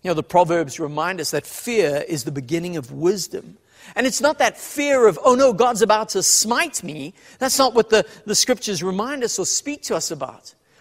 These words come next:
When they use that word fear as the beginning of wisdom, they mean reverential understanding that I am the creature,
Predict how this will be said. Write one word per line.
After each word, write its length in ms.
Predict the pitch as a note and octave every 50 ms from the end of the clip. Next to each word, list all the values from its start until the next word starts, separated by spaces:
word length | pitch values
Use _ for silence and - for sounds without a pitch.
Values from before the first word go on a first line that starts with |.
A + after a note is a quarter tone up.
| _
When 180 | - A3 B3 B3
they 60 | A#3+
use 300 | A#3 G3+ A3+ D#4 D#4+ -
that 220 | C#4 C#4 B3 - C4
word 260 | A#3+ A#3 G#3+ G3+ D#3+
fear 480 | - - - - D#4+ D#4 D4 C4 A#3
as 140 | G#3+ G3+ -
the 80 | - G#3
beginning 380 | F#3 G3 E3 A#3+ C4+ C4 A#3
of 120 | G#3 D#3+ D3
wisdom, 380 | G3 C#4+ D#4 C4 F#3+ A#3+ A3
they 140 | G#3 G#3+ A3
mean 240 | G#3+ A3 A3 G3 F#3+
reverential 880 | G#3+ C4+ D4 C#4 G#3 A#3 A3+ A3 A3+ B3 C4+ C4+ B3+ - A#3 A3 G#3 -
understanding 920 | A3 A3 G3+ F3+ F3+ - - - - A#3+ A#3+ C4+ C#4+ D4 C4+ A3 G#3+ F#3 F#3
that 160 | G3 F#3 - - - - - - -
I 220 | - A3+ B3+ D4 D4+
am 240 | C#4 C4 A#3+ G#3+ F#3
the 100 | G#3 -
creature, 840 | - - - - - A#3+ D4+ E4 D#4 - - - - - C#3+ D3+